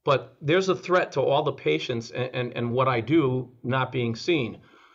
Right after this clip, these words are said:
I, I trained at a level one trauma center. I trained at Cook County Hospital, and I, I thank those guys for the training that they gave me. Um, it's probably the first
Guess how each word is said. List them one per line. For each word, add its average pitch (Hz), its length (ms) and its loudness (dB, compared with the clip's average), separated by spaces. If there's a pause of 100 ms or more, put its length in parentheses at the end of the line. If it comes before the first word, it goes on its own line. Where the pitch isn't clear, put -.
(240)
I, 143 140 0
I 160 100 2
trained 143 460 0
at 127 100 4
a 120 120 2
level 123 420 2
one 120 120 2
trauma 131 300 0
center. 113 240 -2
I 143 80 0
trained 147 260 -2
at 120 140 -2
Cook - 180 -4
County 127 200 -2
Hospital, 113 500 -2
and 113 180 -4
I, 120 60 -2
I - 20 0
thank 120 220 -2
those 110 200 -2
guys 110 200 0
for - 80 -8
the 101 80 -10
training 113 300 -4
that 107 80 -6
they 104 80 -10
gave 113 260 0
me. 107 220 -6 (520)
Um, 123 160 2
it's 110 120 -6
probably 139 260 2
the 120 80 -2
first 127 300 -2